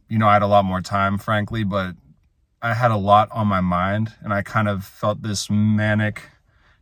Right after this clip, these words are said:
desire to produce content every day. And, uh, you know, I, I was just constantly racking my brain for stuff, and initially it was super easy, but then there was some days where I was like, you know, I either don't have something to speak on,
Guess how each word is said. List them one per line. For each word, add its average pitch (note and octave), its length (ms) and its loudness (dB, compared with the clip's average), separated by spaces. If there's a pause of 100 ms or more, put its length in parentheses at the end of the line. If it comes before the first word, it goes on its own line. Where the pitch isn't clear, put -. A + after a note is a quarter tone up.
desire G2+ 540 2
to G2+ 440 -4
produce G#2+ 340 -2
content G#2 580 -2
every G2 240 -4
day. G2 500 -2 (720)
And, G2+ 320 -2
uh, F2 440 2 (1400)
you A2+ 160 -2
know, A2 140 4
I, G#2 140 6
I A2+ 160 -2
was A#2 160 -2
just G#2+ 120 -6
constantly C3 380 -2
racking G#2 400 2
my G2+ 140 0
brain G2 320 -4
for A#2 120 -8
stuff, A#2 380 0
and G#2+ 160 -2
initially B2 460 0
it A2+ 60 -2
was G2+ 180 -6
super A#2+ 260 -8
easy, A#2 380 -2
but A2 160 -4
then A#2 200 -2
there A#2 100 0
was A2+ 140 -2
some A2+ 160 -2
days G#2 240 -2
where G2 100 0
I F#2+ 60 2
was F#2+ 140 -4
like, F#2 320 -6 (880)
you A2 60 -4
know, A2 140 2
I G2+ 240 4
either A2+ 260 -4
don't G2+ 220 2
have F#2+ 100 0
something G2+ 320 -4
to F2+ 60 -6
speak - 320 -4
on, A2 420 0